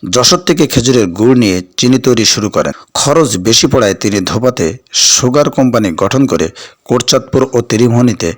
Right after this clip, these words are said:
দুইটা বড় চিনি ফ্যাক্টরি স্থাপন করেন। আঠারোশো বিরাশি সাল পর্যন্ত মিস্টার বালকে সাহেবের কারখানা দুটো ভালোই চলছিল। এরপর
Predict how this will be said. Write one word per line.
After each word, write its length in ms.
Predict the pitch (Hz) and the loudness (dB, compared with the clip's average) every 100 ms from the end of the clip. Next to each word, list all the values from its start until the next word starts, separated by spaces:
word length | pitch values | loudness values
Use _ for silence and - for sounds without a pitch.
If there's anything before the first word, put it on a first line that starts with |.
| - - - _ | -10 -18 -20 _
দুইটা 300 | 110 127 - 92 | 0 2 2 0
বড় 220 | 80 104 | 0 0
চিনি 240 | 110 120 107 | 0 0 0
ফ্যাক্টরি 420 | 110 101 104 85 - - | -2 -2 -4 -6 -10 -8
স্থাপন 300 | - 104 95 90 | -4 -2 -4 -4
করেন। 200 | 85 73 76 80 - 92 | -4 -4 -6 -16 -4 -2
আঠারোশো 360 | 107 143 139 139 | 2 2 2 0
বিরাশি 440 | 95 107 127 - | 0 0 2 2
সাল 220 | 120 131 131 | 0 2 2
পর্যন্ত 360 | 135 120 120 104 76 71 | 0 0 -2 0 -2 -2
মিস্টার 340 | 104 - 110 85 | -4 -2 -2 0
বালকে 320 | 95 107 127 | -2 0 -2
সাহেবের 300 | 120 107 92 - | 0 -2 -2 -2
কারখানা 340 | 95 110 104 | -2 -2 -2
দুটো 260 | 92 80 76 - - _ 92 | -2 -4 -6 -6 -20 _ -4
ভালোই 300 | 98 110 104 | 0 0 0
চলছিল। 320 | 82 73 80 71 76 _ _ _ - | -2 -2 -4 -4 -6 _ _ _ -4
এরপর 360 | 135 135 113 | -2 0 0